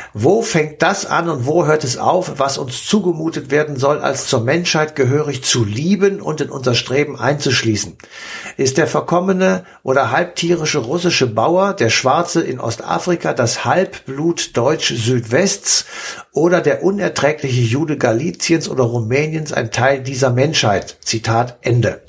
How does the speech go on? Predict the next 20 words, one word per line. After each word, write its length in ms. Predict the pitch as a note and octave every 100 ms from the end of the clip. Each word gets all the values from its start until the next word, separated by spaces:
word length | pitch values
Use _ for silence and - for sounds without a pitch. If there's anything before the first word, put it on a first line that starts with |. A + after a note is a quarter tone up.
| - - - - -
So, 300 | C#3 A#2 - - _ _ _ _ - -
ähm, 400 | C3+ B2+ C3+ - - _ _
und 180 | C#3+ B2+
das 180 | E3+ F3
war 60 |
jetzt 240 | F3 E3 D#3+
ein 160 | D3
Mensch, 360 | C3+ D#3 E3 -
der 180 | D3 B2
hatte, 400 | D3 D#3 D3 -
oder 180 | C3+ A#2+
dieser 240 | C3 D#3+
Verband 360 | C#3+ B2 D3 D#3
hatte 180 | D3 B2+
großen 380 | A#2+ G3 F3
Einfluss 640 | A#2+ D#3 F#3 - G#2 - -
und 200 | - A2+
hat 180 | C#3 B2
diese 220 | C3+ E3
Propaganda 840 | - C3 B2+ B2+ C#3+ D#3+ D#3 D3